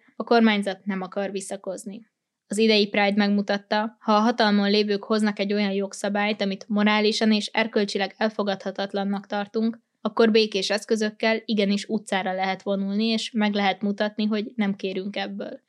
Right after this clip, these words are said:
Nem szabad várni arra, hogy valaki jöjjön és megoldja a problémáinkat, vagy megvédje a jogainkat, hanem nekünk kell megszerveznünk magunkat, és felerősítenünk egymás hangját, véli az aktivista. Ezek a tiltakozó hangok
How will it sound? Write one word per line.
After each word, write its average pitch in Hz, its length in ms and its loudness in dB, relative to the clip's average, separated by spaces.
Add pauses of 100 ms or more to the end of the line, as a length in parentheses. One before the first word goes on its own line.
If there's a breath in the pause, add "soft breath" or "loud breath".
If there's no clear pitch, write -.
(220)
Nem 240 160 4
szabad 220 320 4
várni 214 320 2
arra, 220 340 4
hogy 226 200 0
valaki 208 340 2
jöjjön 220 360 4
és 226 260 0
megoldja 202 480 2
a 190 40 2
problémáinkat, 196 840 -2
vagy 202 200 -4 (120)
megvédje 196 500 -2
a 196 40 -4
jogainkat, 196 680 -4
hanem 214 380 0
nekünk 233 380 0
kell 190 140 -2
megszerveznünk 196 760 -6
magunkat, 220 560 -4 (380 soft breath)
és - 80 -4
felerősítenünk 190 920 -2
egymás 185 400 -8
hangját, 190 600 -10
véli 190 320 -6
az 180 140 -10
aktivista. 196 680 -10 (360)
Ezek 247 240 0
a 233 60 4
tiltakozó 214 580 2
hangok 226 400 4